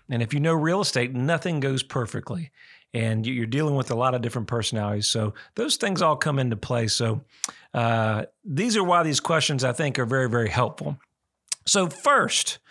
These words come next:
the number one question is, "Ryan, in the real estate market today, the market's strong. Do I really need an agent? Maybe I can just kinda do this on myself, and I can go directly to Zillow or realtor dot com or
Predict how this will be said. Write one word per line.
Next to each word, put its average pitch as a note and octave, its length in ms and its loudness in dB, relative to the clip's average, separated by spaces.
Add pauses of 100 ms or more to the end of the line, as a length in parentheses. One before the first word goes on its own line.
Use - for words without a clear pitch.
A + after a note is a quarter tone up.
(400)
the G3+ 80 0
number A3 280 2
one B2+ 180 2
question G#2+ 400 0
is, B2 140 -2
"Ryan, D#3 360 2 (220)
in D#3+ 100 0
the E3 60 2
real E3 140 4
estate D#3 240 2
market D3 380 2
today, B2 540 2 (240)
the A#2+ 100 -2
market's C3 400 2
strong. D3+ 640 2
Do E3 80 0
I E3+ 60 4
really F#3+ 440 0
need A#3 160 -2
an E3 100 0
agent? D3+ 380 0
Maybe E3 300 2
I F3 80 2
can D#3 160 -2
just D3 140 0
kinda B2 200 2
do A2+ 260 0
this E3 280 0
on D3 100 0
myself, C3+ 680 0 (440)
and A#2+ 100 0
I A#2+ 60 0
can B2 160 -2
go A2 160 0
directly D3 880 0
to A2 140 -4
Zillow D3+ 560 2
or B2 140 0
realtor D#3 400 0
dot C#3+ 240 0
com C#3 460 2
or G#2 120 -2